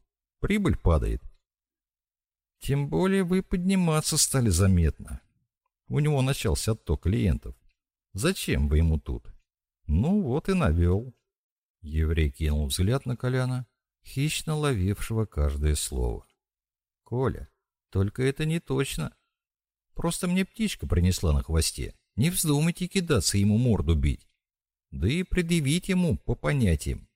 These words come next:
ничего нельзя. Он вроде как не при делах. Конечно, что-то надо делать, иначе всё может повториться и не раз, но с умом. Вспомни, ведь не зря бывший хозяин дело прикрыл.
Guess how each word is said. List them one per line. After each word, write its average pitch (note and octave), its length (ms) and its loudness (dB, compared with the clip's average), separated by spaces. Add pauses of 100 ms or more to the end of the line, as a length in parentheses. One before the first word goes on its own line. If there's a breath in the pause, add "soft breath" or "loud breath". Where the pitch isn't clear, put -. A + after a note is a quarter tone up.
ничего F#2 480 2
нельзя. D2 480 2 (920)
Он C#3 220 -2
вроде E3+ 300 -2
как - 240 -4
не E3+ 80 0
при F3 160 -2
делах. B2+ 600 -2 (1200)
Конечно, F3+ 520 -4
что-то - 340 -8
надо F3 300 0
делать, E2 520 -4 (500)
иначе B2 360 -2
всё - 180 -2
может A#2+ 320 -2
повториться C3 640 -2
и D#2+ 100 2
не C#2+ 140 4
раз, - 360 -2 (400)
но A3+ 180 -2
с - 140 -4
умом. G2+ 460 0 (600)
Вспомни, - 580 -4 (580)
ведь D3+ 240 -4
не G3 80 2
зря E3+ 280 2
бывший C3 360 0
хозяин F#2+ 480 2
дело E2+ 240 2
прикрыл. C#2 480 0